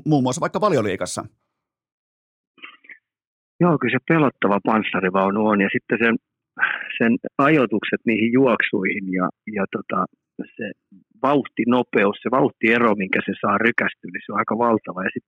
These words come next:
Speaker 2: tällä hetkellä, kun sillä on ihan järjetön itseluottamus päällä, niin, niin kaikki ne maalipaikatkin, mitkä se saa, <laughs> niin se saa ihan käsittämättömän hienoja suorituksia. Et tota,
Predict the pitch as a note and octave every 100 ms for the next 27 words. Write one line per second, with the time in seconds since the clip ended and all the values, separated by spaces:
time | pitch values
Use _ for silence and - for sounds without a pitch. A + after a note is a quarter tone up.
0 | - C#3 G#2 G#2 - A2+ A2 A#2 - _
1 | _ - - _ - A2+ A2+ A#2 B2+ C3
2 | G#2+ G2+ G#2 A2 - G2+ G2 F#2 - F#2+
3 | G2+ - A2 G#2+ G2 F#2+ _ _ _ _
4 | _ _ _ - G2+ G#2 G2 F#2+ _ -
5 | - - A#2+ - A2+ G#2+ - - - A#2
6 | B2 A#2 A2+ G2+ A2+ G#2+ G#2 - G2+ G2+
7 | - G#2+ A2 - A#2 A2 G#2+ - - -
8 | - - B2+ _ - B2 A2 G2+ - F#2
9 | F#2 - F#2+ G2+ A2+ A2 G2 F#2 - G#2+
10 | G2 - F2+ F2 - - E2 E2 - F2+
11 | -